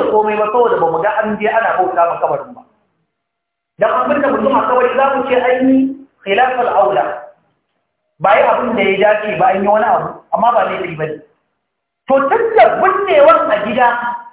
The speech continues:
ya sa ana zuwa ana neman gafara, ana neman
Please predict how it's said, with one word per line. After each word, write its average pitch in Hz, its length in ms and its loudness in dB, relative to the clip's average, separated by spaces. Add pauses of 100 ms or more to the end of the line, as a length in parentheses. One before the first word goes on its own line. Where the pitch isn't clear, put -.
ya 285 180 4 (160)
sa 359 120 4 (200)
ana 320 280 2
zuwa 320 200 4 (120)
ana 302 280 2
neman 285 440 0
gafara, 294 480 6 (120)
ana 302 220 2 (100)
neman 294 320 0